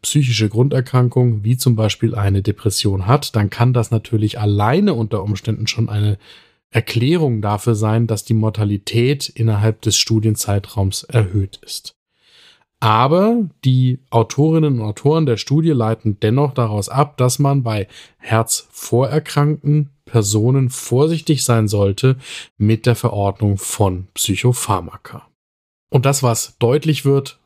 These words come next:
auf dem Boden dieser Studie, ist, dass wir immer noch viel zu wenig wissen über den Zusammenhang von Psychopharmaka und Herzerkrankungen. Darauf weist auch Christiane Angermann hin aus Würzburg, die sagt,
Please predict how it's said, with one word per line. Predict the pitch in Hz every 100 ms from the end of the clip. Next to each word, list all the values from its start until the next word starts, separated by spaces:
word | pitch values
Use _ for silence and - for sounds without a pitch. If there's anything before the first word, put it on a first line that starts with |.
| _
auf | 123 -
dem | 117 104
Boden | 95 135 190 151 104
dieser | 139 165 151
Studie, | 110 - 113 113
ist, | 113 131 - -
dass | 123 -
wir | 131
immer | 147 143
noch | 131
viel | - - 185 190
zu | 143
wenig | 120 113 107 107
wissen | 135 - 104 120 - - - -
über | 175 190 131 120 135 127 - _ -
den | 120 107
Zusammenhang | 110 107 127 131 120 123 127 127
von | - 117 104 98
Psychopharmaka | - 113 104 98 104 107 113 - 104 98 - - -
und | 135 123
Herzerkrankungen. | 98 90 95 - 92 90 - - - _ _ - - - _
Darauf | 117 120 135 120
weist | 113 123 123
auch | 123 113
Christiane | - - 117 110 117
Angermann | 95 135 151 139 139
hin | 147 165 170 - - -
aus | 120 110 117
Würzburg, | 127 139 156 147
die | 123
sagt, | 113 123 123